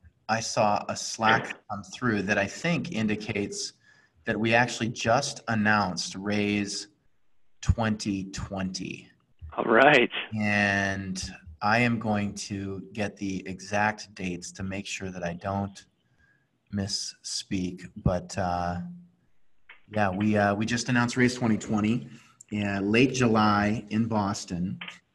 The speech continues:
Speaker 1: and we will include a link, uh, in the show notes. Uh, and, and so, yeah, I mean, look, our idea with Raise was we can learn a lot from the for-profit software world. We can learn a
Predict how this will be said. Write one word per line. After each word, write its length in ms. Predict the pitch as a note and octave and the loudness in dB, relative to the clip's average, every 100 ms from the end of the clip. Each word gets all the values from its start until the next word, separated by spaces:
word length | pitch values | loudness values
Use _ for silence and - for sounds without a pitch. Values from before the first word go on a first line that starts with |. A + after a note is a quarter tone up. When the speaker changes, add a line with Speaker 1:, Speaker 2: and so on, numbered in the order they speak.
| _ | _
Speaker 1:
and 180 | G#2+ A2 | 0 4
we 120 | G#2+ | 6
will 120 | G#2 G#2+ | 6 4
include 340 | G#2 - A2 | 2 2 4
a 60 | G#2 | 4
link, 400 | G2+ G2+ F#2 - _ - | 2 -2 -6 -12 _ -6
uh, 200 | G2+ G2 | -4 -2
in 160 | G#2 G2+ | -2 -2
the 100 | F#2+ | -4
show 420 | - - A2+ G#2 | -6 -4 0 2
notes. 460 | G2 F#2+ F2+ - - - - - A2 | 2 0 -2 -8 -12 -20 -20 -4 0
Uh, 420 | G#2+ G2+ G2 G2 - | 4 4 2 0 0
and, 300 | A#2+ A#2 A#2+ | 2 4 2
and 140 | B2+ B2 | 4 4
so, 520 | - C3+ B2+ A#2+ - - - - | 6 8 8 6 2 -12 -12 0
yeah, 160 | A2+ - | 2 6
I 40 | |
mean, 140 | A#2+ | 8
look, 160 | B2 A2+ | 8 8
our 120 | A#2 | 8
idea 300 | C3 B2+ C3 | 8 8 8
with 180 | B2+ A#2+ | 6 6
Raise 360 | A2+ A2 G#2+ G#2+ | 6 6 6 2
was 440 | G#2+ G#2 G2+ - - _ _ _ - - | 0 2 0 -4 -14 _ _ _ -20 -2
we 140 | A#2+ | 2
can 260 | C#3 C3+ A#2 | 2 2 4
learn 160 | A#2 | 4
a 60 | A2+ | 4
lot 360 | G#2 G#2+ G#2 - | 4 4 4 0
from 220 | A2 G#2+ | 0 0
the 120 | - | -2
for-profit 600 | - G#2+ - G2+ F#2+ - | -2 -2 2 0 0 -6
software 480 | B2+ C3 C3 C3+ B2+ | 4 4 4 2 2
world. 340 | A#2+ A#2+ A#2 | 4 4 4
We 80 | G#2+ | 0
can 180 | G#2+ G2+ | -4 -2
learn 180 | A#2 | 0
a 100 | B2+ | 0